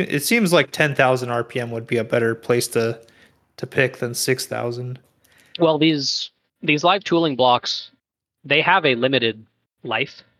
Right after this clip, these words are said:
Speaker 2: like, to the point where the companies that make these blocks actually have a refurb program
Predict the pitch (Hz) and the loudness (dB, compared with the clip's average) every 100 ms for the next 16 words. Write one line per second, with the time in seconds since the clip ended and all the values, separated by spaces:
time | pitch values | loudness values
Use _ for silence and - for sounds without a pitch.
0 | - 113 110 - 131 - 131 123 135 117 | -6 -6 -4 -2 -2 2 2 2 4 4
1 | 110 110 _ _ _ _ _ _ _ - | 4 0 _ _ _ _ _ _ _ -8
2 | - 135 131 123 123 123 120 127 113 131 | -2 0 2 2 0 0 0 -2 2 2
3 | 135 - 127 - 123 117 120 117 98 113 | 2 2 0 0 -2 0 0 0 -2 -2
4 | 110 131 123 135 131 131 139 147 | 0 -2 0 0 2 2 2 0